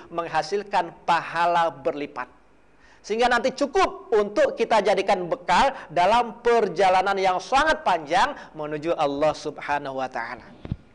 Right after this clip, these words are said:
Itu baru sholat. Kemudian, contoh yang lain adalah sedekah. Sedekah termasuk salah satu amalan utama.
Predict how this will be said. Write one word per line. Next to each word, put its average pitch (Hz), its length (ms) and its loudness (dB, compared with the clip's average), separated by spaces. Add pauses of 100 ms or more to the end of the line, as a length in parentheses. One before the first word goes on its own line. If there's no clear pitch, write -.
(1700)
Itu 180 240 -6
baru 175 160 -2
sholat. 143 320 -12 (2250)
Kemudian, 285 640 2 (880)
contoh 277 400 4
yang 285 240 4
lain 285 240 4
adalah 262 240 4
sedekah. 269 500 0 (1300)
Sedekah 202 480 -2
termasuk 202 400 -2
salah 196 240 2
satu 190 320 0
amalan 196 400 -2
utama. 185 560 -8